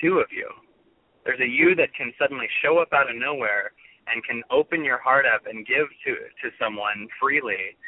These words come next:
and riff and speak and, and just be beautiful at giving advice. You sometimes could bump into a friend that's depressed or going through a breakup.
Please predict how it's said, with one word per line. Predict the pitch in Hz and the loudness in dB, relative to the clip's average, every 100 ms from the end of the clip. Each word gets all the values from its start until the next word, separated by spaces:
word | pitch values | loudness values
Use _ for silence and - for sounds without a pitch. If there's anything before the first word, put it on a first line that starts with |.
| - - | -14 -6
and | 104 107 | -4 2
riff | 143 147 - | 4 4 -2
and | 107 - | -12 -16
speak | _ 143 135 - - _ _ _ _ | _ -2 -2 -6 -20 _ _ _ _
and, | - 110 107 - | 2 4 4 0
and | 113 110 | -4 -2
just | 117 - | -6 -8
be | 113 120 | -10 -2
beautiful | 147 156 - 113 | 2 2 2 -2
at | - _ | -4 _
giving | - 127 131 113 | 0 4 4 2
advice. | 107 123 135 143 - | -2 2 4 4 0
You | 156 - | -6 -2
sometimes | 175 175 165 - | 0 2 0 -2
could | - - _ _ _ _ | -4 -4 _ _ _ _
bump | 156 165 | 2 2
into | 165 151 | 2 2
a | - | 2
friend | 151 147 156 | 2 2 2
that's | 139 - | -4 -6
depressed | - - 143 139 - | -16 0 2 2 0
or | 117 | -4
going | 120 120 | -2 -2
through | 120 | -4
a | 110 | -2
breakup. | 120 123 143 135 | 0 2 0 -2